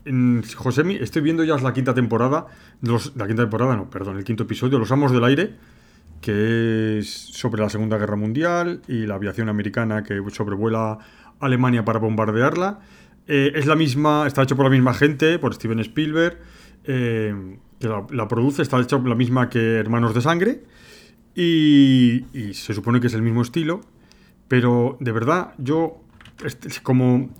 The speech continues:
como serie, ¿cómo explicarlo? Le falta garra, le falta incluso ritmo. Eh, los efectos del C G I cada vez se parecen más a un videojuego. Es,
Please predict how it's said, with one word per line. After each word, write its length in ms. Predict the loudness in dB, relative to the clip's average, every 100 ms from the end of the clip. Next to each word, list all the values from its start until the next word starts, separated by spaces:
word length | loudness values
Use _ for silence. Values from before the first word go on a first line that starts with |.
| -8
como 180 | -2 0
serie, 480 | 0 0 0 0 -4 _ _
¿cómo 160 | -10 -10
explicarlo? 560 | -8 -8 -8 -12 -14 -20 _ -20 -20 _
Le 180 | 0 2
falta 340 | 2 0 2 2
garra, 460 | 2 2 0 -4 -6
le 120 | -6
falta 680 | 0 0 2 2 2 0 -6 -6
incluso 440 | -2 0 0 2
ritmo. 540 | 0 0 -2 -2 -4 -6 -20 -20 -20 -20 -20 _ _ -8
Eh, 580 | -4 0 0 2 0 -2
los 220 | 0 0
efectos 360 | 2 2 2 2
del 300 | 4 4 4
C 180 | 2 2
G 220 | 4 4
I 80 | 4
cada 180 | 4
vez 160 | 4 4
se 100 | 2
parecen 280 | 2 2 2
más 160 | 2
a 20 | 2
un 100 | 2
videojuego. 600 | 2 0 0 0 -4 -10 _ -20 -20 -20 _ -10
Es, 160 | -8